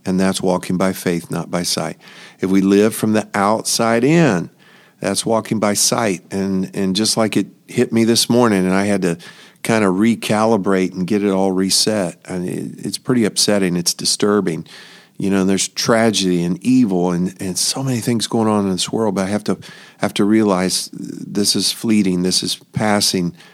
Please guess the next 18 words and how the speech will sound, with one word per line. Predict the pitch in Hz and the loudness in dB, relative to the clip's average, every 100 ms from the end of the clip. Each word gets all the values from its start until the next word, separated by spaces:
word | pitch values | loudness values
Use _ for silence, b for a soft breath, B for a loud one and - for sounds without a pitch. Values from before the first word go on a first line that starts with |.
| B - | B -6
This | 95 | -2
is | 98 - | -2 0
temporary, | - 104 107 95 90 87 85 - _ _ _ | 0 0 2 0 2 0 -4 -10 _ _ _
as | 92 - | -6 -4
horrible | 107 104 98 95 | 0 0 0 0
as | 95 87 | 0 0
it | 95 | 0
is. | 92 90 87 | 0 -2 -2
And | 92 | -4
I | 92 | -2
need | 92 95 | 0 0
to | 87 | -2
put | - 117 | -2 -4
my | 95 | -2
faith | 92 - 104 95 90 B B B - | -6 -4 -2 -2 -4 B B B -6
in | 98 | 0
God. | 95 92 87 85 - | 2 2 2 -4 -8
Walk | 101 95 107 110 117 - | 0 4 6 6 4 -2